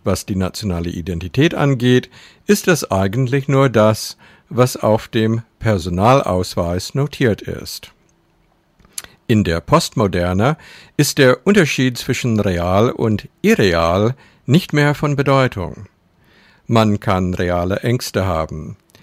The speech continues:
Wer Minijobber oder Leiharbeiter ist, kann ganz reell Angst haben, früher oder später bei Hartz vier zu landen oder im Alter bettelarm zu sein. Damit kann man sich auch politisch auseinandersetzen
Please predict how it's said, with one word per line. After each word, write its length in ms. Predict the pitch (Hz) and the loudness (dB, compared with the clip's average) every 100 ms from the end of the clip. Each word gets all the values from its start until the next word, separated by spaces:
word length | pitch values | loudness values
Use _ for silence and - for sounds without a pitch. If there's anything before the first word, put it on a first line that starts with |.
| _ _ _ | _ _ _
Wer 300 | - 101 117 | -4 2 4
Minijobber 800 | 101 110 196 147 151 135 139 135 | 4 4 2 4 2 4 2 2
oder 160 | 110 92 | -2 -4
Leiharbeiter 800 | 80 80 101 139 123 127 131 135 | -4 -4 -2 0 4 2 2 -2
ist, 320 | - 131 - | -2 -6 -6
kann 240 | - 131 110 | -4 -2 0
ganz 300 | 98 127 - | -2 -2 0
reell 360 | 135 127 123 | 4 4 4
Angst 400 | - 107 127 - | 2 -2 -2 -2
haben, 300 | 123 117 117 | 2 2 0
früher 460 | 113 92 92 120 156 | -6 -6 0 0 0
oder 180 | 151 170 | -2 -4
später 640 | - 127 120 135 127 131 - - _ _ | -2 0 0 2 2 0 -6 -20 _ _
bei 220 | 123 120 | 0 0
Hartz 300 | 107 104 - | 0 -2 -4
vier 220 | - 160 | -2 -2
zu 160 | 151 - | -2 -4
landen 580 | 92 85 82 90 110 131 _ _ _ _ - | -2 -2 -2 -2 -4 -6 _ _ _ _ -4
oder 320 | 95 98 123 | -2 0 2
im 180 | 147 175 | 0 0
Alter 480 | 120 113 113 120 113 | 2 2 2 2 0
bettelarm 720 | 92 92 117 - 156 139 123 | 0 -2 -2 0 2 2 0
zu 120 | 110 | -4
sein. 600 | 85 82 76 73 - 85 _ _ _ _ _ _ - | -4 -6 -8 -12 -16 -20 _ _ _ _ _ _ -12
Damit 460 | 92 104 107 147 - | 0 2 4 4 2
kann 180 | 165 160 | 2 4
man 260 | 151 143 | 2 0
sich 380 | 127 123 120 - | -2 -4 -4 -6
auch 300 | 95 90 - | -6 -6 -8
politisch 760 | - 85 101 196 107 147 - - _ _ _ - | -12 -2 0 2 2 0 -6 -16 _ _ _ -4
auseinandersetzen 1160 | 107 104 98 127 123 95 82 82 - 110 156 | -2 0 2 2 2 2 -2 -6 -4 -4 -4